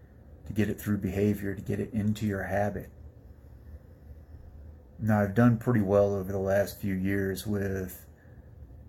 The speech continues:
doing this for weight loss, getting my body in better shape. But there's still plenty of areas in my life where I'm not living this. Still doing what I was doing, still getting what I was getting.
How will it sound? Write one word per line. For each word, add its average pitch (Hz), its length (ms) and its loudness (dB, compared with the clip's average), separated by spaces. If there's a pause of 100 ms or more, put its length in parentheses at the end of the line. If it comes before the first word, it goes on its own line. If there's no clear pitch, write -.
doing 104 280 2
this 98 160 0
for - 160 0
weight 98 260 2
loss, 101 500 2
getting 107 240 0
my 98 140 -2
body 98 340 2
in 92 140 -4
better 98 260 0
shape. 104 380 -2 (2000)
But 107 160 0
there's 95 180 0
still 131 220 2
plenty 120 320 4
of 95 80 0
areas 101 380 4
in 95 60 -4
my 95 120 -2
life 101 480 4
where 101 460 -4
I'm 95 160 -6
not 98 180 -6
living 95 380 -4
this. 107 320 -6 (920)
Still 104 300 2
doing 101 320 2
what 101 160 4
I 101 100 6
was 101 300 2
doing, 101 360 0
still - 220 -6
getting 98 280 -4
what 98 120 -2
I 98 100 0
was 98 260 -2
getting. 104 320 0